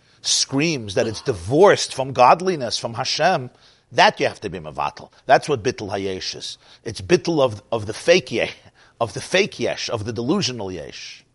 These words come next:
But that bittul ultimately, in the ultimate, in the ultimate journey and destination,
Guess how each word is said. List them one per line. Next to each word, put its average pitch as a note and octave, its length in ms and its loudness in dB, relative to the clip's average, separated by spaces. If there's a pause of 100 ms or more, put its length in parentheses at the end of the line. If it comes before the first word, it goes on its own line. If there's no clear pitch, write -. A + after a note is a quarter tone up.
(400)
But A#2 160 -6
that D3+ 300 6
bittul F3 400 -2
ultimately, E3 680 2
in B2+ 180 -8
the B2 160 0
ultimate, E3 680 2 (300)
in B2 100 -8
the B2 140 -2
ultimate E3 420 2
journey E3 400 -2
and C#3 100 -8
destination, C3 800 -4